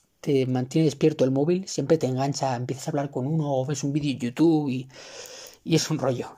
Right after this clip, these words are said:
es un rollo. O sea, te puedes pegar, yo por lo menos me puedo pegar con el móvil sin dormir. Por lo tanto, eso, a las nueve apartar el móvil,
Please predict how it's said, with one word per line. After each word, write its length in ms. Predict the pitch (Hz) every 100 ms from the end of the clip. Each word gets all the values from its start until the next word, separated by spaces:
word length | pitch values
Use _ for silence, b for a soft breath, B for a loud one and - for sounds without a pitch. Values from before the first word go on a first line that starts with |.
| -
es 180 | 143 127
un 80 |
rollo. 300 | 127 127 120
O 80 | -
sea, 240 | 127 127 123
te 80 | 120
puedes 180 | 143
pegar, 320 | - 147 143 131
yo 140 | 156
por 100 | 156
lo 80 | 147
menos 320 | 160 160 160
me 140 | 151
puedo 160 | 147 147
pegar 180 | 156 147
con 100 | 143
el 60 |
móvil 560 | 143 160 170 165 156 - -
sin 160 | -
dormir. 300 | 143 123 135 - - B B B B B B
Por 120 | -
lo 80 | 135
tanto, 240 | 143 160 -
eso, 140 | -
a 40 |
las 140 | 135 127
nueve 300 | 180 220 202
apartar 320 | 160 127 147
el 120 | 170
móvil, 460 | 190 220 240 240